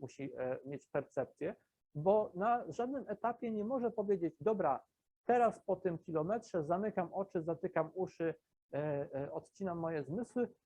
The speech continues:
bo już przecież widziałem świat wcześniej, czyli mam doświadczenie wcześniejsze, wiem, jak ta rzeczywistość wyglądała,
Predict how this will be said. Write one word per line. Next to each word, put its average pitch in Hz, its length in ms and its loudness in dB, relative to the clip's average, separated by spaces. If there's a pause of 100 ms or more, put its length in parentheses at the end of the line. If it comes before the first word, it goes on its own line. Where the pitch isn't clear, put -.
bo 143 240 4
już 208 200 0
przecież 220 480 -2
widziałem 175 840 0
świat - 380 -4
wcześniej, 160 680 -2
czyli 156 280 -6
mam 175 240 0
doświadczenie 170 640 -4
wcześniejsze, 175 580 -8
wiem, 202 280 -2
jak 196 160 0
ta 156 100 -2
rzeczywistość 147 640 -4 (240)
wyglądała, 143 680 0